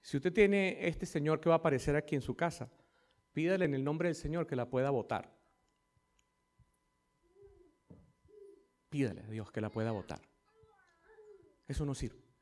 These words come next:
Eso lo está envenenando a usted y a sus hijos y a su familia. Eso hace que su muchacho brinque, brinque, brinque, brinque, brinque, salte, salte, salte, salte.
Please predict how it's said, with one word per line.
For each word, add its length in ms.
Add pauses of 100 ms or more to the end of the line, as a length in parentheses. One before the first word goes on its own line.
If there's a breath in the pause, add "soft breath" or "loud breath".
(220)
Eso 200
lo 60
está 120
envenenando 600
a 20
usted 260
y 60
a 40
sus 240
hijos 400 (920)
y 80
a 20
su 120
familia. 440 (760 soft breath)
Eso 280
hace 280
que 80
su 120
muchacho 720
brinque, 420
brinque, 300
brinque, 300
brinque, 360
brinque, 300
salte, 300
salte, 320
salte, 320
salte. 400